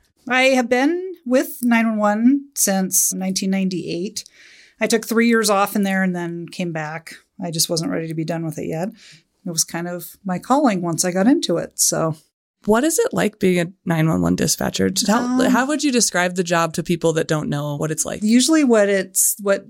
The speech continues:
Speaker 1: we're told or what people hear is that it's like minutes of boredom with, you know, moments of absolute terror mixed in. And that's kind of <laughs> about the way it goes. You never know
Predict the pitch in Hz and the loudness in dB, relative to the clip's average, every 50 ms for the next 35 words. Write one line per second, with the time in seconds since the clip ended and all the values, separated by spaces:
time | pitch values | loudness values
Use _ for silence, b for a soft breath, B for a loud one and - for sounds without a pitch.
0 | - 247 240 233 214 196 196 190 - - 190 190 185 185 185 190 170 170 - - | -20 -16 -10 0 2 2 2 2 2 4 4 4 6 4 4 2 0 -6 -14 -18
1 | - - 196 185 180 180 185 185 - 190 185 180 165 165 - 185 180 175 175 175 | -12 -8 -6 -2 0 0 0 2 0 2 2 2 2 4 4 2 4 4 2 2
2 | 170 170 170 165 - 175 170 170 175 175 175 - - - - 180 175 180 180 - | 2 2 2 0 0 0 0 0 0 0 0 0 -2 -2 0 0 -2 -2 -4 -6
3 | _ - 185 185 190 196 196 196 196 180 165 160 175 175 180 180 180 180 180 175 | _ 0 4 4 4 4 4 2 0 0 0 2 2 4 4 4 4 2 2 0
4 | 170 170 170 170 - - - - - B B B B B B B B B B B | -2 -4 -6 -6 -8 -10 -14 -16 -16 B B B B B B B B B B B
5 | B B B - 196 185 180 175 170 170 170 170 175 180 185 185 185 180 175 - | B B B 0 0 2 2 0 -2 -2 -2 0 2 4 6 6 6 4 2 0
6 | - 185 180 180 175 170 160 160 - - - - - 180 175 - - 185 175 - | 0 0 -2 -4 -4 -6 -8 -10 -10 -10 -6 -4 -2 0 0 0 0 0 -2 -4
7 | - - - 190 185 185 180 180 170 175 175 175 170 165 - - - 185 180 175 | -6 -2 0 2 2 2 2 0 0 -2 -2 -2 -2 -2 -2 -2 0 0 0 2
8 | 185 196 190 185 180 180 - - - - 262 285 277 262 - 330 311 254 - 294 | 4 4 4 4 2 0 -2 -2 0 0 2 2 2 2 0 0 0 0 2 0
9 | 294 294 294 240 - - 247 247 226 220 214 - - 190 190 185 180 170 160 185 | 0 0 -2 -6 -2 2 2 2 2 0 -4 -2 0 0 0 0 -2 -4 -6 -8
10 | 190 190 196 190 185 196 185 190 190 185 180 180 180 175 | -4 -2 -2 0 0 0 2 2 2 2 2 0 -2 -4